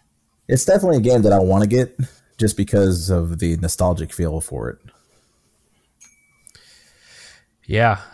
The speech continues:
Speaker 2: so if you have a chance, check it out. I, I definitely recommend it. Um, what about you, Adam? What have you been playing this week?
Speaker 1: I have decided to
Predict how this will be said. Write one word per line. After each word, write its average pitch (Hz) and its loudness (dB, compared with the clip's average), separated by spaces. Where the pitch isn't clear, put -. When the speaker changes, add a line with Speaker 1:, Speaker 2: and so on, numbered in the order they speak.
Speaker 2:
so 110 0
if 113 -10
you 131 2
have 139 4
a 143 -4
chance, 147 -2
check - -6
it 120 -2
out. 117 0
I, 101 -4
I 101 -4
definitely 104 -4
recommend 101 -6
it. 95 -8
Um, 92 -8
what 120 -4
about 123 0
you, 117 2
Adam? 110 2
What 113 -2
have 107 -4
you 104 -4
been 104 -6
playing 101 -4
this - -8
week? - -12
Speaker 1:
I 165 2
have 135 2
decided 117 2
to 95 0